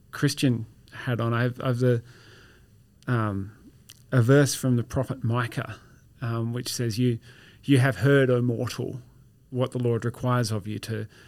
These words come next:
um, seek justice, love mercy, and walk humbly with your God." Um, and thinking about it, if, if mercy, it could be somewhat analogous to the,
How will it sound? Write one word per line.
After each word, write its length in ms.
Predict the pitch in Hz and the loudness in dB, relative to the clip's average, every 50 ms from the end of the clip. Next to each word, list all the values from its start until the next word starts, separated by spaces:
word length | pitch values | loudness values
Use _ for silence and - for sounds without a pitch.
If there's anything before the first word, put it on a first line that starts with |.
| - - - _ _ - | -20 -20 -20 _ _ -14
um, 240 | - 117 113 110 107 | -8 -6 -6 -6 -4
seek 320 | - - - 143 127 - - | -4 0 0 0 0 -2 -4
justice, 600 | - 127 117 117 - - 123 113 107 - - - | -4 -4 -4 -4 -6 -6 -8 -8 -6 -8 -8 -6
love 240 | 117 117 117 101 | -4 -6 -4 -2
mercy, 680 | 107 110 113 117 113 110 - - 120 117 110 - - - _ - _ - | -2 -2 0 0 -2 -4 -6 -6 -6 -8 -8 -10 -12 -16 _ -20 _ -12
and 240 | 120 120 113 110 98 | -8 -6 -6 -6 -4
walk 220 | 117 113 110 - | -6 -6 -6 -6
humbly 360 | - 123 120 117 104 117 117 | -6 -4 -4 -4 -4 -4 -6
with 160 | 107 113 113 104 | -6 -6 -8 -8
your 140 | 107 104 | -8 -8
God." 320 | - - 107 - - 50 - - - - _ _ _ _ _ _ _ _ _ _ _ _ _ - | -8 -8 -10 -10 -10 -12 -14 -18 -20 -20 _ _ _ _ _ _ _ _ _ _ _ _ _ -8
Um, 340 | - 127 120 117 110 110 - - - | -4 -2 -2 0 -2 -4 -6 -6 -4
and 180 | 135 131 127 123 | -2 -2 -2 -2
thinking 340 | - - 143 135 - 131 123 | 0 0 0 2 2 -2 -2
about 320 | 117 120 117 113 - - - | -2 -2 -4 -4 -6 -8 -8
it, 220 | - 131 123 120 - | -6 -6 -6 -6 -8
if, 640 | - - 135 120 - - - - - - - - - - - _ - | -8 -8 -8 -8 -8 -12 -16 -16 -18 -18 -20 -20 -20 -20 -20 _ -4
if 300 | - 135 107 - - - 117 | -4 -4 -4 -4 -10 -6 0
mercy, 880 | 123 127 127 131 127 135 135 131 127 - - 135 123 120 110 113 113 - - _ _ - - | 2 4 4 4 4 4 4 2 0 0 -2 -2 -2 -2 -4 -8 -12 -18 -20 _ _ -20 -14
it 160 | - - - - - - - - - | -12 -12 -12 -12 -14 -16 -16 -16 -8
could 180 | - - 156 131 | 2 4 4 4
be 80 | 139 131 | 4 2
somewhat 340 | - 143 131 127 - - | 2 2 2 2 2 2
analogous 560 | 131 123 123 123 127 127 123 120 123 110 - - | 2 2 4 4 4 4 2 0 -2 -6 -6 -8
to 140 | - - 117 | -6 -4 -4
the, 280 | 113 117 113 113 - | -2 0 -2 -2 -4